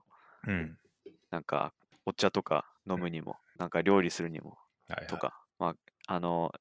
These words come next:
Speaker 2: ちゃんとしたやつですね。あの、百均で売ってるようなやつじゃなくて、あれ意味ないんで、
Speaker 1: はいはい。
Speaker 2: なんかちゃんとしたやつ、数千円のやつ
Speaker 1: うん。
Speaker 2: をちゃんとつけると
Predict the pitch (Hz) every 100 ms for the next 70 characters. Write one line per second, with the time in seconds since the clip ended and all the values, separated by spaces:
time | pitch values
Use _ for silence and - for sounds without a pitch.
0 | _ _ - 135 135 139 - 139 - 85
1 | - - - - - 92 - 117 - 165
2 | 143 - 156 160 143 92 82 78 - _
3 | - 101 92 85 85 - - 78 - 98
4 | 117 92 85 85 80 - - - - -
5 | - - - - - 90 82 107 98 107
6 | - 101 90 - - - _ - 107 101
7 | 101 90 90 85 - - - 95 82 -
8 | _ _ _ _ 107 - 85 85 - 98
9 | 78 - -